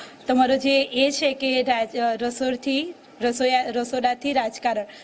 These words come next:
તો જે રીતે રસોડામાં મહિલાઓનું પ્રાધાન્ય હોય છે, એ રીતે રાજકારણમાં પણ ખાલી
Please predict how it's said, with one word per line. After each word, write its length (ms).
તો 80
જે 140
રીતે 260
રસોડામાં 640
મહિલાઓનું 460
પ્રાધાન્ય 480
હોય 180
છે, 120
એ 40
રીતે 180
રાજકારણમાં 880
પણ 240
ખાલી 300